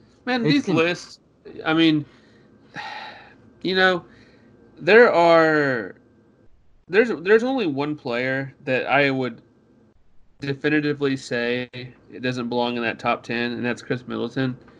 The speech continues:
Speaker 2: Yeah.
Speaker 1: Um, I'd have Embiid there. But other than that, it's, you know, I guess it just depends on what you're looking at or, and who you are.
Speaker 2: Uh, uh,
Speaker 1: Uh, but then I'll say this,
Speaker 2: Ooh,
Speaker 1: though. Chris
Speaker 2: here's
Speaker 1: Middleton.
Speaker 2: one. Here's one.
Speaker 1: Okay.
Speaker 2: Hang on. I got one.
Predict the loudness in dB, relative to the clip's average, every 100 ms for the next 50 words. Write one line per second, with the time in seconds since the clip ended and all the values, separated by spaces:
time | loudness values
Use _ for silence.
0 | -20 -20 -12 -4 0 2 2 2 2 4
1 | 2 2 -2 -4 -12 -6 -2 -2 -2 -8
2 | _ -2 2 2 2 0 2 2 2 -4
3 | -8 _ _ _ _ _ _ -20 -20 -20
4 | -20 -16 -4 0 0 -2 -4 0 2 2
5 | 0 -2 -4 -8 -8 -6 -2 -2 -2 -6
6 | -8 -6 -6 -2 -2 -4 -10 -12 -18 -12
7 | -8 -6 -4 -2 -2 -4 -10 -18 -18 -18
8 | -12 -2 0 0 -2 4 6 6 2 -6
9 | -6 -4 0 0 2 6 8 8 2 -2
10 | -4 2 2 2 -2 -2 -2 -4 _ _
11 | _ -6 -4 -2 -4 -6 -10 _ _ _
12 | _ _ -18 -16 -12 -14 -16 _ _ -16
13 | -14 -14 -12 -8 -8 -8 -14